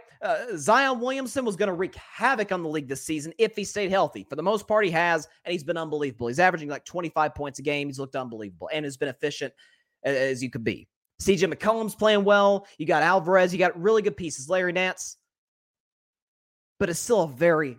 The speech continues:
very young team. They pushed Phoenix last year, but it's a young team. You're gonna give Golden State the edge in that series. In the second round, they'd face either the Portland Trailblazers or the Phoenix Suns.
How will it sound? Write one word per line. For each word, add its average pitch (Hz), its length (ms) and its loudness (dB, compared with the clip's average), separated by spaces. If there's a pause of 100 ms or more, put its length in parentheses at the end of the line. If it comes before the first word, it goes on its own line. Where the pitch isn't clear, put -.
(120)
very 170 440 4
young 127 200 -4
team. 117 320 -14
They 147 80 -8
pushed 277 280 4
Phoenix 320 320 -4
last 190 280 0
year, 170 340 0 (560)
but 196 80 -2
it's 190 140 -6
a 185 60 -2
young 156 240 0
team. 117 220 -16 (920)
You're 147 120 -2
gonna 160 80 -2
give 160 140 2
Golden 180 260 4
State 180 220 -6
the 160 120 2
edge 151 120 0
in 147 80 -8
that 139 120 -8
series. - 460 -10 (760)
In 185 120 0
the 220 60 4
second 214 340 2
round, 104 260 -8 (600)
they'd 202 140 4
face 208 260 4
either 202 200 6
the 175 120 2
Portland 247 440 4
Trailblazers 233 680 2
or 202 120 0
the 175 80 0
Phoenix 220 360 -6
Suns. 107 520 -8